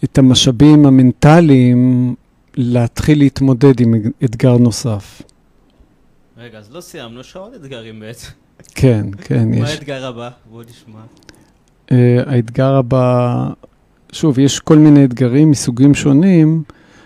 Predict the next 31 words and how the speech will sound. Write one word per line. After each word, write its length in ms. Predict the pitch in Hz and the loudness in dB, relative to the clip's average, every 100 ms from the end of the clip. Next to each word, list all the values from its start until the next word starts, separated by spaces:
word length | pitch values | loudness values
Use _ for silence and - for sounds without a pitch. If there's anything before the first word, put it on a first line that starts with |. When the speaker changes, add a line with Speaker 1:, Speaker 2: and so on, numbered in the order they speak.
| _ - | _ -10
Speaker 1:
יש 260 | 156 120 135 | -8 -4 -6
אתגרים 520 | 120 131 127 131 127 | -4 -2 0 0 0
בתחום 380 | 120 - 139 127 | -4 -6 -2 -2
הספורטיבי 680 | - - 113 - 180 196 | -4 -8 -6 -2 0 0
ויש 300 | 139 120 117 131 | 0 -2 -4 -4
אתגרים 580 | 123 131 131 120 139 131 | -6 -4 -4 0 0 0
בתחומים 540 | 123 - 135 135 143 | -2 -4 0 4 4
אחרים. 480 | 131 - 143 147 117 | 2 0 0 2 0
זה 100 | 107 | -2
Speaker 2:
אגב, 100 | 120 | -2
Speaker 1:
לא 200 | 143 139 | -2 -2
Speaker 2:
אתה, 540 | - 113 107 107 104 101 _ _ - | -6 -16 -20 -18 -20 -20 _ _ -20
אתה 160 | 107 | -20
עובד 280 | 107 101 120 | -20 -20 -20
עם 260 | 123 113 107 - | -20 -20 -20 -20
כמה 220 | 117 120 | -20 -18
אתגרים 380 | 110 110 120 107 | -18 -18 -18 -18
בו 120 | 117 | -20
זמני, 460 | 117 107 110 139 185 | -20 -20 -20 -20 -20
או 80 | 143 | -20
שאתה 560 | 117 113 110 113 110 110 _ _ _ _ | -20 -20 -20 -20 -18 -20 _ _ _ _
עובד 360 | - 104 120 127 _ | -20 -18 -16 -16 _
ספציפית 640 | _ - 123 131 123 123 | _ -20 -20 -20 -20 -20
על 120 | 110 107 | -20 -20
אתגר 260 | 104 123 | -20 -20
מסוים, 340 | 123 117 127 120 | -20 -20 -20 -20
מסיים 340 | 110 117 117 | -20 -20 -20
אותו, 180 | 117 110 | -20 -20
ורק 220 | 107 110 | -20 -20
אחר 200 | 113 113 | -20 -20
כך 120 | 110 | -20